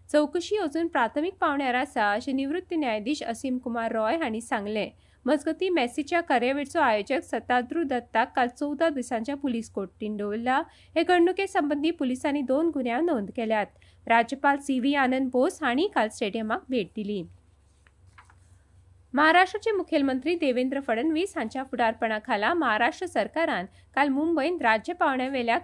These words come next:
खेळां उपक्रम प्रकल्प म्हादेवचें उक्तावण केलें. प्रकल्प म्हादेव महाराष्ट्र इन्स्टिट्यूशन फॉर ट्रान्सफॉर्मेशन विलेज, सोशल ट्रान्सफॉर्मेशन फाउंडेशन,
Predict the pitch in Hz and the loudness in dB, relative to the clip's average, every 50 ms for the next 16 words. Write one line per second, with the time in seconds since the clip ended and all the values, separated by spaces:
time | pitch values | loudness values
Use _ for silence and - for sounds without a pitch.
0 | - - 240 220 233 277 370 - 254 247 - 247 240 - 294 285 294 294 - 240 | -2 -2 0 0 2 0 0 -2 -4 -4 -4 -4 -4 -2 -2 -2 -2 -2 -2 -4
1 | 233 240 - 277 320 311 - 330 262 226 214 208 233 - 349 349 302 254 - - | -2 -2 -2 -2 -2 -2 -2 -2 -2 0 0 0 0 0 0 -2 -2 -4 -6 -6
2 | 226 294 285 262 - - 214 196 190 196 196 208 - 247 226 220 214 202 170 175 | -4 -4 -4 -6 -6 -4 -4 -4 -4 -6 -8 -6 -4 -2 -2 -2 -2 -4 -4 -8
3 | - - - - - - _ - _ _ _ _ _ _ _ _ _ _ _ _ | -12 -18 -20 -20 -20 -20 _ -20 _ _ _ _ _ _ _ _ _ _ _ _
4 | - 311 302 302 - 370 392 381 415 370 311 277 247 240 247 247 359 320 247 208 | 2 2 2 4 2 2 2 2 0 0 2 2 2 2 2 2 2 2 2 0
5 | 226 320 - _ _ - _ - 240 277 269 262 262 285 330 381 - - - 392 | -2 -4 -8 _ _ -20 _ -4 0 2 4 4 4 4 2 2 0 -4 -4 -4
6 | 392 - - - 240 247 254 - - 339 330 330 311 302 - 339 349 381 381 - | -4 -4 -4 -6 -6 -6 -4 -4 -4 -2 -2 -2 -2 -2 -2 -2 -2 -2 -4 -2
7 | - 277 277 269 320 - - 240 214 214 247 - 330 320 320 302 294 - 320 285 | 0 0 0 0 -2 -2 -2 -2 0 -2 -2 -2 -2 0 0 0 -2 -2 -2 -2
8 | 240 233 247 294 262 226 240 - - - 269 240 247 - 349 359 - 359 285 262 | 0 0 2 2 2 0 -2 -6 -6 -4 -4 -4 -2 -4 -6 -4 -2 0 0 0
9 | 277 277 320 311 302 294 285 320 302 - - 196 180 180 196 202 294 302 - 370 | -2 -2 -2 -2 -2 -2 -2 -4 -4 -2 -4 -4 -4 -4 -4 -4 -4 -2 -2 -4
10 | 320 208 | -4 -4